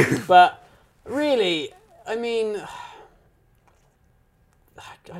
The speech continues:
Speaker 2: just, I haven't even looked at my notes 'cause
Speaker 1: I
Speaker 2: I just,
Speaker 1: know.
Speaker 2: I know it's just all, it's just all me moaning.
Speaker 1: Um,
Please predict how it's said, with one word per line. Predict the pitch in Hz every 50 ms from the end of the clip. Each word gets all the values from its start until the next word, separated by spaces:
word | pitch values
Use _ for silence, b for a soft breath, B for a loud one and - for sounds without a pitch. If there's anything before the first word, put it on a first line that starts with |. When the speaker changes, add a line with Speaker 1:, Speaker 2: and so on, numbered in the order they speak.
| -
Speaker 2:
just, | - 170 165 - - -
I | 135 165
haven't | 160 196 208 190 147
even | 147 139 143
looked | 143 - - -
at | 131
my | 135 131 131
notes | 135 139 135 127 - - - - -
'cause | - 143 123
Speaker 1:
I | 113 113
Speaker 2:
I |
just, | 110 107 104 101 101
Speaker 1:
know. | 147
Speaker 2:
I | 160
know | 165 160 147 139
it's | 139 135
just | - 143 -
all, | 156 147 143 135 - - -
it's | 175 170
just | - 190 160 -
all | 180 160 151 139 - _ _ _ -
me | 165 170 165 160 160 151
moaning. | 151 160 160 156 139 120 120 123 123 - b b b b 143
Speaker 1:
Um, | 147 143 143 143 143 143 143